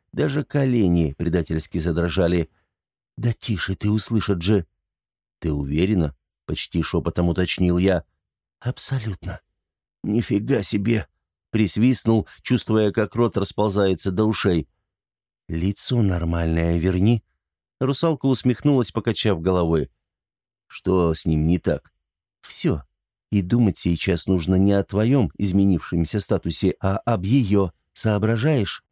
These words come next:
Сообразил быстро, и в голове поселились совершенно иные мысли, недобрые.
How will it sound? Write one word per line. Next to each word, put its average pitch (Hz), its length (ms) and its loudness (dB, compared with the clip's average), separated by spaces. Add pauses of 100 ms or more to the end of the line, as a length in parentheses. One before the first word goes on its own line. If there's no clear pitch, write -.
Сообразил 85 640 0
быстро, 80 420 -2
и 80 60 0
в 71 80 -4
голове 90 380 2
поселились 101 720 0
совершенно 104 840 0
иные 107 260 2
мысли, 104 500 -2
недобрые. 90 640 0